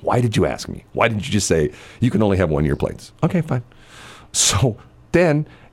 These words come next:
and this is a truck, and she gives me the wrong plate because there's this little secret numbering code that Missouri has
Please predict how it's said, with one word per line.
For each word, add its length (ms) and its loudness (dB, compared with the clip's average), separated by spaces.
and 180 2
this 160 -2
is 220 -2
a 80 2
truck, 600 -2
and 140 0
she 180 -2
gives 460 0
me 160 2
the 60 2
wrong 440 0
plate 420 -2
because 440 0
there's 200 0
this 160 -2
little 160 0
secret 460 0
numbering 400 2
code 320 0
that 160 -2
Missouri 400 2
has 340 2